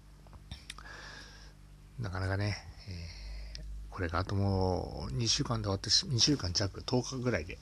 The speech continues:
終わってしまうと思うと、すごく寂しい秋だなと思うんですけども、うん、毎年ね、秋でいいんじゃないかなと思っております。はい。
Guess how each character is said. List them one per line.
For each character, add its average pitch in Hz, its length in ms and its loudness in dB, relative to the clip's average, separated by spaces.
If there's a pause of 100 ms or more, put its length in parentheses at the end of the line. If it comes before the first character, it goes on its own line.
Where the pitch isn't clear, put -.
終 98 120 -4
わ 87 80 -2
っ - 20 -6
て - 160 -4
し 92 100 0
ま 85 80 0
う 87 140 -6 (180)
と - 100 -6
思 90 140 -4
う 87 60 -4
と、 - 100 -2
す - 120 6
ご 98 80 2
く - 80 4
寂 95 220 2
し - 180 2 (240)
い - 40 -12 (100)
秋 90 260 0
だ 82 100 0
な 90 160 -4
と 92 160 -6
思 92 80 -4
う - 20 -4
ん 95 60 -4
で 87 80 -6
す - 100 -8
け 101 80 -8
ど 98 100 -6
も、 92 240 -8 (1500)
う 110 60 -4
ん、 95 180 -6
毎 98 180 4
年 131 220 0
ね、 147 180 2 (100)
秋 117 220 -2
で - 80 -2
い 95 60 4
い - 20 2
ん - 20 2
じ 95 80 2
ゃ 82 40 -2
な 85 80 -4
い - 20 -8
か - 120 -8
な 87 180 -8
と - 100 -12 (220)
思 92 100 -6
っ - 60 -10
て - 120 -8
お 90 40 -6
り 92 40 -8
ま 92 120 -8
す。 - 200 -2 (520)
は - 160 -4
い。 - 100 -6